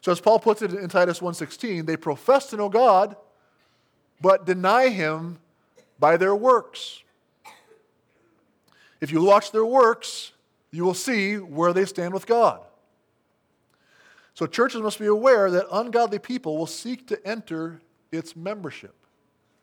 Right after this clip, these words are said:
This is why church membership must be reserved for those who are true believers and who can demonstrate that they are true believers, not just by what they say they believe, not just by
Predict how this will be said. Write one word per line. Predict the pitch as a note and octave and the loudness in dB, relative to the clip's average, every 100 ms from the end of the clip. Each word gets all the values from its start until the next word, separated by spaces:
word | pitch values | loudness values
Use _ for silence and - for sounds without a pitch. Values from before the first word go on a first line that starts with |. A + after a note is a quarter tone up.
| _ _ _ - | _ _ _ -12
This | D3 - | -10 -10
is | F#3 | -4
why | F3 E3+ F3 | 2 4 2
church | F3 - | -2 -8
membership | D#3+ E3 - F3 | -8 -8 -8 -10
must | D3 - | -10 -10
be | F3 | -8
reserved | E3 C#3+ F3 A3 A3 | -8 -6 -2 -2 -2
for | - | -8
those | C3+ A2+ A2 C#3+ - _ _ _ _ | -10 -8 -8 -10 -16 _ _ _ _
who | F3 C#3+ | -8 -2
are | C#3 C#3 | 0 0
true | D#3+ - - F3 | -4 -12 -10 -6
believers | G#3 F#3+ C3 A2 D#3 G3 - _ _ _ _ _ _ _ | -4 -4 -4 -10 -14 -16 -20 _ _ _ _ _ _ _
and | - D#3 | -6 -4
who | G3+ | -4
can | G#3 F#3 | -4 -4
demonstrate | D3+ F3+ B3 A3+ - D3 D#3 - _ - | 0 0 -2 -8 -6 -6 -6 -12 _ -8
that | D#3 | -6
they | D3+ C#3+ | -2 2
are | A3+ C#4 | 4 4
true | - E3+ | 0 -6
believers, | C#3 B2 A#2 C#3+ - _ _ | -6 -6 -8 -12 -14 _ _
not | D3+ G3+ A3+ | 0 0 0
just | E3+ G3 G3 | -2 -4 0
by | F3+ | 2
what | D#3 D#3+ D#3+ | 2 0 -2
they | C#3+ | -6
say | - - F3 F3 | -4 0 2 0
they | D#3 C#3 | -4 -6
believe, | B2 C#3+ C4+ D3+ G#2+ G#3+ - _ _ _ _ _ _ _ _ _ _ _ _ | -6 -8 -8 -8 -10 -14 -18 _ _ _ _ _ _ _ _ _ _ _ _
not | D#3 G3 | -4 -4
just | A3+ | -4
by | - F#3 F#3 F#3 F3+ | 2 4 6 4 0